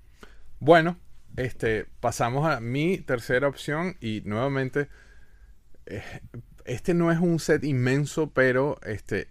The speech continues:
como lo que decía antes que define la línea, para,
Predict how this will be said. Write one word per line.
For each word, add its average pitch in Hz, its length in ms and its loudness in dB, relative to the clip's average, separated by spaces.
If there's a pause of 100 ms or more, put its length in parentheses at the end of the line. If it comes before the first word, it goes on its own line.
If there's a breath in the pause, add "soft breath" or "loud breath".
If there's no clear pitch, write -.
(360)
como 104 220 -4
lo 98 140 -4
que 110 80 0
decía 110 360 0
antes 113 180 -4
que 143 80 0
define 117 420 0
la 110 120 0
línea, 101 460 -2
para, 92 200 -2